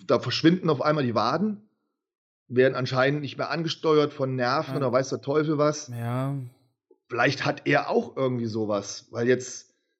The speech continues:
Speaker 1: gut, alles ein bisschen überzogen und ich will mich nicht so weit aus dem Fenster hängen. Natürlich ist Wilder der, der bessere <laughs> Kampfsportler als ich.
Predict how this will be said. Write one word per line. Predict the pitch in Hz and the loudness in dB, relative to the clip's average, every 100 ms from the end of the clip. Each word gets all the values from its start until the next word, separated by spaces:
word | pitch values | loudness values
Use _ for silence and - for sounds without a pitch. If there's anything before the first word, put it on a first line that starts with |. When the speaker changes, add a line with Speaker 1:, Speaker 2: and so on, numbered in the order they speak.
| _ | _
Speaker 1:
gut, | 151 147 | 4 6
alles | 139 147 | 2 2
ein | 143 | 0
bisschen | 143 139 | -4 -2
überzogen | 117 113 147 165 165 | -2 2 4 6 4
und | 139 | 0
ich | 113 | 0
will | 135 | 0
mich | 139 | 0
nicht | 113 | -2
so | 104 | 2
weit | 120 123 | 2 2
aus | |
dem | 117 117 | -2 -2
Fenster | 135 147 - | -4 -2 -2
hängen. | 127 135 135 135 | 0 0 -2 -4
Natürlich | 110 107 139 127 | -6 -2 0 2
ist | 110 92 | 0 0
Wilder | 104 123 135 127 | 4 6 8 8
der, | 117 104 | 6 2
der | - 101 | 0 0
bessere | 110 - - 143 | 2 0 2 2
<laughs> | |
Kampfsportler | - 147 127 - 127 131 120 | 2 -4 -4 2 4 4 2
als | 98 95 | 0 0
ich. | 170 175 - | -4 -4 -10